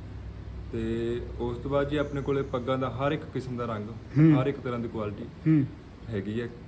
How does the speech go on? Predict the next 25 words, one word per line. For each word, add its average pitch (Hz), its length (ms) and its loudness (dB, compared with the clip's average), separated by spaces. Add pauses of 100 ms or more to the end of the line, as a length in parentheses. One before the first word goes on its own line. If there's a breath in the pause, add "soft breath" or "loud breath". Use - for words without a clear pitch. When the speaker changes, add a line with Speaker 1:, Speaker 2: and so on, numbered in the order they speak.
(140)
Speaker 1:
ਕੋਈ 147 220 4
ਵੀ 160 140 2
ਕਿਸੇ 151 320 -2
ਵੀ 143 80 0
ਤਰ੍ਹਾਂ 135 220 0
ਦੀ 127 80 -2
ਦਿੱਕਤ 120 340 -4
ਆਉਂਦੀ 120 200 -2
ਹੈ 123 40 -2
ਪੱਗ 117 180 -2
ਵਿੱਚ, 117 320 -4 (140)
ਪੱਗ, 107 80 -8 (340)
ਰੰਗ 107 160 -2 (100)
ਖਰਾਬ 120 240 -2
ਹੁੰਦਾ 110 220 -2
ਹੈ, 110 120 -4 (180)
Speaker 2:
ਹੂੰ। 151 200 6
Speaker 1:
ਕੱਪੜਾ 117 280 -2
ਸਿੱਜ 120 240 -4
ਜਾਂਦਾ 117 300 -2
ਹੈ 117 60 -2
ਜਾਂ 120 120 -2
ਪੱਗ 120 240 -4
ਸੁੰਗੜਦੀ 98 440 -4
ਹੈ, 82 140 -10